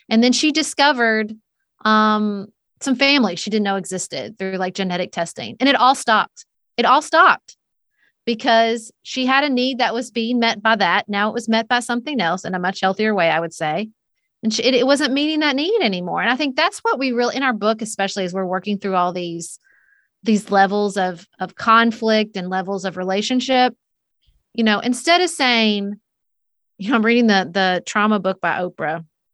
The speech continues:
and it's, they're really pushing people to move from "What's wrong with you?" to say, "What happened to you?"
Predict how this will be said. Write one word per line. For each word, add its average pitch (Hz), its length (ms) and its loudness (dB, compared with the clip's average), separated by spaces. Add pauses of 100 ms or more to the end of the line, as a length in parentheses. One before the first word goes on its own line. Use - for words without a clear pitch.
(520)
and 190 100 -6
it's, - 300 -10 (560)
they're 214 120 2
really 233 200 4
pushing 247 560 0 (580)
people 214 300 -2
to 202 40 0
move 196 260 0
from 170 300 -2
"What's 208 220 -2
wrong 202 240 2
with 196 180 -6
you?" 180 100 -6
to 175 80 -4
say, 170 200 -2
"What 160 140 -4
happened 190 380 -2
to 254 100 -4
you?" 254 360 -2